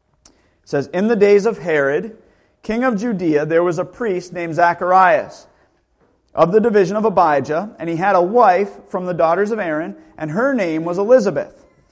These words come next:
They were both righteous in the sight of God, walking blamelessly in all the commandments and requirements of the Lord. But they had no child, because Elizabeth was barren, and they were both advanced in years."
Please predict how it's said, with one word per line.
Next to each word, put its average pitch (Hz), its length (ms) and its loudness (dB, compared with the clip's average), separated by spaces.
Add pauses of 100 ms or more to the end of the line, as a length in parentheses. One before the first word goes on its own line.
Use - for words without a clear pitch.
(200)
They 214 100 6
were 220 100 10
both 269 240 6
righteous 233 480 4
in 226 80 -4
the 196 80 -4
sight 185 200 0
of 165 100 -4
God, 175 300 4
walking 208 400 2
blamelessly 180 680 -6 (240)
in 190 120 -4
all 220 200 8
the 269 100 4
commandments 190 500 -4
and 202 100 -4
requirements 180 520 -2
of 175 80 -6
the 185 80 -4
Lord. 214 400 2 (340)
But 214 320 4
they 196 160 -2
had 175 260 0
no 170 180 -4
child, 156 580 -4 (340)
because 175 240 -4
Elizabeth 190 520 0
was 226 160 -4
barren, 151 560 -6 (180)
and 160 120 -10
they 170 60 0
were 160 100 2
both 165 280 -2
advanced 139 680 -12 (360)
in 135 140 -8
years." 135 580 -8